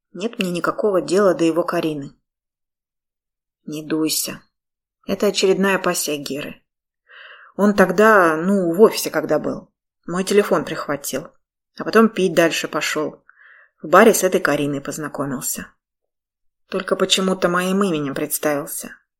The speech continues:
А потом ещё и мой номер оставил. Ну, знаешь, как это,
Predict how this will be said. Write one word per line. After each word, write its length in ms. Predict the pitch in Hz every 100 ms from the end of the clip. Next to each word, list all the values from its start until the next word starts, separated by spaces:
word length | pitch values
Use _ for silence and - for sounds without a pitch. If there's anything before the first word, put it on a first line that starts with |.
| _ _ _ -
А 80 |
потом 300 | - 151 226
ещё 300 | 233 202 196
и 80 | 214
мой 160 | 196 170
номер 280 | 160 156 160
оставил. 520 | 165 - 160 143 165 - _ _ _ _ _
Ну, 300 | 165 180 175
знаешь, 400 | 165 196 269 -
как 200 | - 160
это, 380 | 151 - 147 180